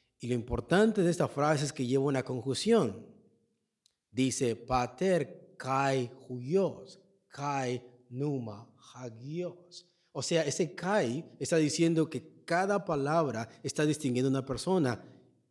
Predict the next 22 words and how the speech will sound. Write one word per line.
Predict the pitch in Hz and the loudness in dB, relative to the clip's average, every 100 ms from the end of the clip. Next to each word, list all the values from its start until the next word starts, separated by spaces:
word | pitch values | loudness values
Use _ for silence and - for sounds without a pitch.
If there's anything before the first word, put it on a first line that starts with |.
| _ | _
del | 104 98 | -10 -10
Padre | - 139 151 147 143 147 - - - | -2 2 2 2 -2 -2 -6 -20 -10
y | 190 180 143 - - _ _ | -6 -4 -4 -8 -20 _ _
del | 113 107 120 | -10 -6 -6
Hijo | 113 - - _ _ _ _ | -6 -14 -20 _ _ _ _
y | 202 208 175 123 - - | -4 0 0 -2 -8 -12
del | 110 | -8
Espíritu | 110 - 135 139 135 117 113 - - _ | -8 -6 -2 -2 -2 -6 -6 -14 -20 _
Santo. | - - 135 135 123 - - _ | -10 -4 -2 -4 -6 -14 -20 _
No | 135 185 | 2 4
es | 208 | 4
como | - 139 131 | -2 -6 -4
la | 120 | -6
Reina | 120 151 151 135 | -4 -2 0 -2
La-, | 117 - 110 | -4 -6 -6
Valera | 117 135 139 | -4 0 0
lo | 120 | 0
traduce, | 110 110 156 175 131 - | -2 0 0 0 -2 -6
así | 113 - - 147 139 | -8 -6 -8 -4 -4
es | - | -6
como | - 107 101 | -8 -8 -8
está. | - - - 123 98 - | -10 -12 -8 -8 -8 -16